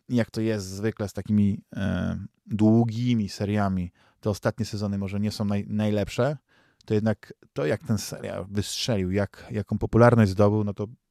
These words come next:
no pokazuje, że, że Chris Carter stworzył coś ponadczasowego, no i do, do tej pory w naszych sercach. E, następna ankieta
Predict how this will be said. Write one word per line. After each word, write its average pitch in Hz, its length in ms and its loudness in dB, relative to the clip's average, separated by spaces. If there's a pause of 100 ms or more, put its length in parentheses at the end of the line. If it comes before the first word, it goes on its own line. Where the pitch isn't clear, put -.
(340)
no 107 140 -8
pokazuje, 104 580 0
że, 95 220 -2 (580)
że 101 180 -6
Chris - 260 -4
Carter 110 320 -2
stworzył 104 280 -6
coś - 200 -6
ponadczasowego, 107 1400 0 (760)
no 110 140 -4
i 135 100 -2
do, 117 220 -2
do 147 200 -12
tej 139 120 -6
pory 139 180 0
w - 20 -4
naszych 95 240 -4
sercach. - 420 -12 (920)
E, 90 360 -6
następna 117 500 -4
ankieta 107 460 0